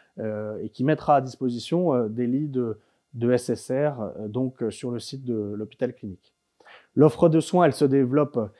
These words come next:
également par des projets importants de maisons de santé. Les travaux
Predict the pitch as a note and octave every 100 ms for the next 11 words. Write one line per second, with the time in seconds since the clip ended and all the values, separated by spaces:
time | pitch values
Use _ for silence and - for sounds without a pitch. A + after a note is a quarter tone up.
0 | _ _ D#3+ D3 D#3+ E3 E3+ D#3 C#3 C3
1 | C#3 - D3 C3+ D3+ D#3 - F#3+ F#3 F#3+
2 | - A3+ A#3 A3 E3+ D#3+ D3 F3 D3 G3
3 | A#3+ C3+ - D3 C#3 C3